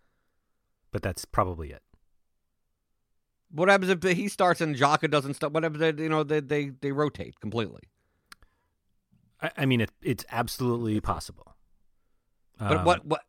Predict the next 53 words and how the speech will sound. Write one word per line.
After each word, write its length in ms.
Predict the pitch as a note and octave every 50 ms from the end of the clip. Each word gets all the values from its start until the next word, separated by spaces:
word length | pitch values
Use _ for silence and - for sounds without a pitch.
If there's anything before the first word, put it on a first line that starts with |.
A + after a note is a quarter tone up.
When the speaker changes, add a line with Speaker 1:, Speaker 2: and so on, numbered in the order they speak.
| _ _ _ _ -
Speaker 2:
he? 180 | D3 D#3+ - _ _ _ _ _ _ _ _ _ _ _ -
Speaker 1:
I 80 | A#2+ A#2
think 160 | B2 B2 G#2
he 100 | B2 B2+
would 100 | A#2+ A#2
Speaker 2:
How 60 | D3+ E3
Speaker 1:
lose 40 | F3+
Speaker 2:
does 80 | E3+ -
he, 20 |
Speaker 1:
some 100 | B2+ A2+
to 40 | G#2
Speaker 2:
how, 60 | E3+
how 320 | - A2+ G#2 G#2 G#2+ G#2+ A2
Speaker 1:
Torreira 260 | A2+ A#2 A#2+ B2 G#2
if 100 | F#2 -
he 100 | A2+ G#2+
started. 460 | - - - A2+ A2+ A2+ B2 C3 B2 - - - _ _ _ _ _ _ _ _ _ -
Speaker 2:
Yeah, 220 | A#2+ A#2 A2+ A2+
but 140 | A#2 C#3 C3+
how 80 | D3+ D#3+
does 160 | E3 E3 D3+
he 80 | E3 D3+
fail 400 | - - D#3 D3+ D#3 D#3+ C#3+ -
for 240 | - - G#2+ G2+
thirty-eight 400 | F#2+ - A#2 A2+ A2+ A2 G#2+ G#2
hundred? 300 | A#2+ B2 B2 G#2+ E2+ D#2
I 60 | E2 G2
mean, 180 | G2+ G2 F2
we've 180 | F2+ E2+ - -
seen 240 | - - F2 D#2 C2+
it. 60 | -
Speaker 1:
I 80 | C3+ B2
mean, 160 | B2 A#2 A2
it's 120 | G#2+ - G2+
Speaker 2:
We've 20 |
Speaker 1:
very 200 | A#2 A#2 A2+ G#2
Speaker 2:
seen 60 | F2
it. 40 | -
Speaker 1:
clear 200 | G2+ F#2+ E2+ E2 -
how 160 | F2+ F2 D#2+
he 100 | - A#2
Speaker 2:
Yes, 260 | A#2+ G#2 F2+ - -
Speaker 1:
fails. 20 | -
Speaker 2:
yeah. 80 | A#2 G#2+
Speaker 1:
I 40 | A#2
mean 680 | - A#2+ B2+ - A3+ - - A#3 - - - - - -
<laughs> 40 | -
Speaker 2:
But 160 | G#3 F3+ F#3
he, 80 | G#3 G3 E3 D3 - G3 - -
but 160 | - F3+ G3 D#3+
he 160 | G#3 A3+ A3+
fails. 480 | - - A#3 A#3 A#3+ B3 A3 F3 - D3+ - -
But 180 | G3+ G3 D3+